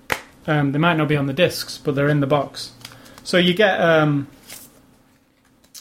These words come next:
the D V D version and the Blu-ray disc version, so you've got both versions of the movie. And then you get this little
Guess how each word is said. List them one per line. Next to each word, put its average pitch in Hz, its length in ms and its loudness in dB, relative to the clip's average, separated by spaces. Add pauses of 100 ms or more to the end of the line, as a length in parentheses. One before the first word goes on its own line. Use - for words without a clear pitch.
(420)
the 151 60 -4
D 190 140 2
V 196 120 4
D 175 160 4
version 147 460 2 (640)
and 156 240 4
the 151 40 2
Blu-ray 143 360 2
disc 135 240 -8
version, 131 420 -4
so - 160 -4
you've 143 180 2
got 139 140 0
both 139 200 0
versions 135 300 -4
of 131 60 -6
the 139 80 -2
movie. 135 260 -2
And - 460 -20
then 185 140 4
you 220 60 4
get 226 180 0
this 208 160 0
little 175 280 2